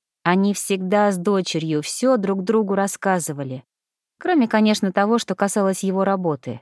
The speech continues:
Это было второе правило их маленькой семьи. Карина, между тем, продолжала выпытывать у Олеси. "Еще скажи, что телка, что была с ним на вашем корпоративе,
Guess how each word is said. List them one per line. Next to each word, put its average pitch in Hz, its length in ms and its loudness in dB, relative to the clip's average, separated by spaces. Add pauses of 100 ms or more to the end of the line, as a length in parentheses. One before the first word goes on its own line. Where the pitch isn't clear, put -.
(380)
Это 196 280 2
было 202 320 2
второе 196 540 0
правило 196 720 -2 (200)
их 196 220 -2
маленькой 202 580 0
семьи. 165 600 -4 (1200)
Карина, 311 360 4
между 254 300 4
тем, 247 280 2
продолжала 220 640 2
выпытывать 190 640 -2
у 190 60 0
Олеси. 165 600 -4 (720)
"Еще 240 340 4
скажи, 240 380 4
что 226 220 0
телка, 277 420 2
что - 200 -2
была 196 260 2
с 185 100 -4
ним 190 140 2
на 190 100 2
вашем 185 340 0
корпоративе, 185 840 -4